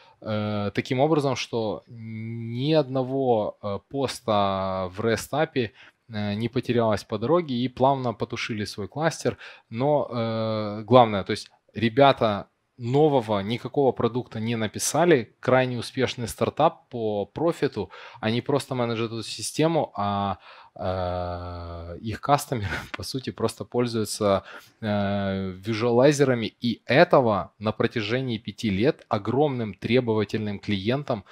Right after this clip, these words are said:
хватает за глаза. То есть нет такого, что они приходят и говорят: «Слушайте, все хорошо, но вот нам не хватает какого-то графика, там, добавьте его». Ну,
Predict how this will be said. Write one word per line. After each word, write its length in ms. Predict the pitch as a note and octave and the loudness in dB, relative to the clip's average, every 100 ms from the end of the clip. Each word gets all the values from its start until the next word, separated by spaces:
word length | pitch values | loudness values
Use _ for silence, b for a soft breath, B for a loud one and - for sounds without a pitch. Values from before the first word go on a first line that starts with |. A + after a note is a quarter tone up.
| B | B
хватает 600 | - G#2+ A2 A2+ B2+ A2+ | -4 0 2 2 0 0
за 140 | G#2+ | -2
глаза. 520 | G2+ G2 F2+ F2+ E2 D#2 b b b | -2 0 0 -2 -4 -10 b b b
То 100 | - | -6
есть 220 | G#2+ - A2+ | -4 -4 -2
нет 320 | A#2 D3 - | 2 2 2
такого, 340 | A#2 C3+ B2 | -2 0 0
что 180 | G#2+ - | 0 -4
они 160 | A2 G2+ | -8 -6
приходят 400 | G#2+ - D3+ A#2 | -4 0 2 2
и 20 | |
говорят: 220 | A2 G2+ | 2 2
«Слушайте, 560 | - C3+ A#2 - G2 F#2 | 0 -4 -4 -6 -10 -10
все 200 | - D3 | -6 -4
хорошо, 380 | C3+ A#2+ - | -4 -4 -2
но 100 | C#3 A#2 | -2 -2
вот 160 | G#2+ | -2
нам 180 | A#2+ A#2+ | -2 -4
не 80 | G2 | -6
хватает 380 | - F#2 G#2 - | -8 -4 -4 -6
какого-то 580 | - - G2+ F#2+ F#2 - B B B | -10 -8 -6 -6 -8 -12 B B B
графика, 1040 | G#2+ A2 A#2+ - F#2 G2 F#2 F2+ F2+ F2 - | 4 6 6 2 -4 -2 0 -2 -6 -10 -8
там, 440 | F2+ F2 E2+ F2+ | -8 -8 -14 -2
добавьте 560 | A2 G#2+ G#2+ - - E2+ | 0 2 2 0 -4 -10
его». 280 | E2 F#2 - B B B B B _ - A2+ | -10 -14 -20 B B B B B _ -20 -18
Ну, 400 | G#2 B2 A2+ | -16 -14 -16